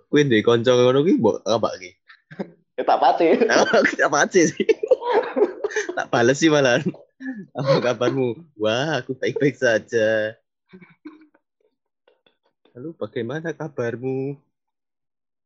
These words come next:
Speaker 1: Ngono ki sih tak pace sih. Tapi tak pace, tak tanggepi, soalnya lucu. Kudu dipergo.
Speaker 2: Ya.
Speaker 1: "Wah, opo kuwi nggak ada anggo bahasa baku?"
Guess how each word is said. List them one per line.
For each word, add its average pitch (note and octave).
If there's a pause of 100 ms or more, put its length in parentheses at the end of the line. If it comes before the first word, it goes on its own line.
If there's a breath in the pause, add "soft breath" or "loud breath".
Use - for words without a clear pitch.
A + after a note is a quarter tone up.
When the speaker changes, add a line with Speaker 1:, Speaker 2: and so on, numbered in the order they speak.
(360)
Speaker 1:
Ngono A#2
ki D#3
sih G#3
tak -
pace D3
sih. G#2+ (840)
Tapi F3+
tak -
pace, D#3 (100)
tak -
tanggepi, E3
soalnya G#3+
lucu. G3 (160)
Kudu A#2+
dipergo. C3+
Speaker 2:
Ya. A2
Speaker 1:
"Wah, - (460)
opo C3+
kuwi G3+
nggak A#2
ada -
anggo G2+
bahasa F2+
baku?" F#2+